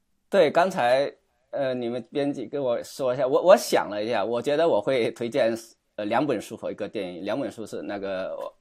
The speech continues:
就王小波的文集，比如他的《四代三部曲》，还有我很喜欢爱伦坡的短篇小说集，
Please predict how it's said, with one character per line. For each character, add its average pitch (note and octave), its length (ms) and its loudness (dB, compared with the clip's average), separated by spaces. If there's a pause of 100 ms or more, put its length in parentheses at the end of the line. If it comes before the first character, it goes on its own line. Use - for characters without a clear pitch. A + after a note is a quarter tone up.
(640)
就 A#2+ 220 -4
王 B2+ 140 0
小 C3+ 160 -2
波 G#2+ 160 -4
的 F#2 120 -4
文 E2+ 200 -8
集， E2 220 -12
比 F2+ 100 -16
如 D#2+ 120 -12
他 F2 100 -14
的 - 100 -14
《四 - 160 -16
代 F#2+ 140 -8
三 E2+ 240 -12
部 F#2 160 -14
曲》， - 400 -18
还 G#2 200 -10
有 G2 280 -4
我 F#2+ 240 -8
很 C#3+ 240 -8
喜 - 160 -8
欢 F#2+ 220 -8
爱 B2 160 -4
伦 F#2 180 -8
坡 G2+ 160 -10
的 F#2 100 -12
短 - 220 -14
篇 F#2+ 160 -16
小 - 180 -16
说 E2+ 160 -18
集， D2+ 360 -20